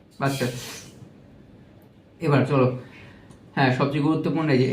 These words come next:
এস equal কত? ইউটি plus half এ ডি স্কয়ার। এটা খুবই গুরুত্বপূর্ণ। দেখো, এস equal কত? ইউটি plus half এ ডি স্কয়ার, প্রতিপাদন। প্রতিপাদন মানে হচ্ছে প্রমাণ করা। আচ্ছা, তা আমরা একটু আগে শিখছি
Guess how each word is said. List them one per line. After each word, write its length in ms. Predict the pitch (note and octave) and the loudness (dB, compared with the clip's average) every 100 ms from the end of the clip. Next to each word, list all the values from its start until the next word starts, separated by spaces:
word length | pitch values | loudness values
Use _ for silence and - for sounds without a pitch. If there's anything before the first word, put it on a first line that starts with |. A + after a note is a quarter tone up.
| E3 | 0
এস 100 | E3 | 0
equal 220 | E3+ E3+ | 0 0
কত? 160 | D#3+ E3+ | 0 0
ইউটি 340 | B2+ C#3 C#3+ F3+ | 2 4 2 0
plus 260 | D3 C#3+ C#3+ | -2 -2 -2
half 160 | C3 B2+ | -2 0
এ 40 | |
ডি 100 | B2+ | 0
স্কয়ার। 260 | B2 - C3+ | 0 0 -2
এটা 140 | B2 C3 | 0 -2
খুবই 220 | - D3 | -2 0
গুরুত্বপূর্ণ। 420 | C#3 C#3 B2+ C#3+ C3+ | 2 2 2 4 6
দেখো, 220 | B2 - | 4 2
এস 240 | D3 D#3 D#3+ | 0 0 -2
equal 200 | C#3+ D#3 | -2 -2
কত? 160 | D#3 C3+ | 0 2
ইউটি 300 | B2+ B2+ C#3 | 4 6 4
plus 260 | C#3 C#3+ - | 2 0 0
half 140 | B2 B2 | -2 -2
এ 40 | |
ডি 100 | C3 B2+ | 0 -2
স্কয়ার, 240 | - D#3+ | -2 -2
প্রতিপাদন। 420 | D#3 C#3+ C3+ A2+ A2+ | -2 2 2 2 -2
প্রতিপাদন 420 | - E3 F3 E3+ E3 | -2 0 2 2 2
মানে 180 | D#3+ D#3 | 2 0
হচ্ছে 200 | C#3+ F3+ | 0 -2
প্রমাণ 280 | E3+ D3+ C3 | 0 2 2
করা। 180 | B2+ - - - - - - | 0 -6 -12 -18 -20 -14 -8
আচ্ছা, 280 | B2+ - - - - - - - | -6 -8 -14 -20 -20 -20 -20 -8
তা 80 | - | 0
আমরা 140 | E3+ | 6
একটু 160 | F3+ F3+ | 8 8
আগে 120 | G3 | 6
শিখছি 340 | F#3 - - | 4 0 -2